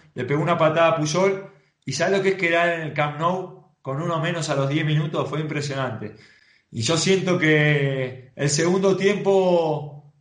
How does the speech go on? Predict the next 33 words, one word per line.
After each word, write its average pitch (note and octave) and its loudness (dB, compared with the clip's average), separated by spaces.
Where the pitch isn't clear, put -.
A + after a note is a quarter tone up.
eh, C#3 -2
se - -8
dieron E3 2
cuenta E3+ 0
que, C#3 -4
que C3 -4
estábamos D3 0
corriendo D3 0
para C3+ 0
todos D3 0
lados, D#3 2
eh, B2+ -4
y C3+ -2
aflojaron D3 0
un, D3+ -10
un D#3 -2
cambio, D3 0
¿no? E3 -4
Y B2 -10
terminó C3 -4
cinco E3 -4
cero. B2+ -4
Pero D3+ 2
después, E3 0
por G3 0
ejemplo, F#3 0
jugué F3+ -4
la, F#3+ -2
jugamos F#3+ -4
la F3 0
Copa G3 0
del F3 -4
Rey A3 -6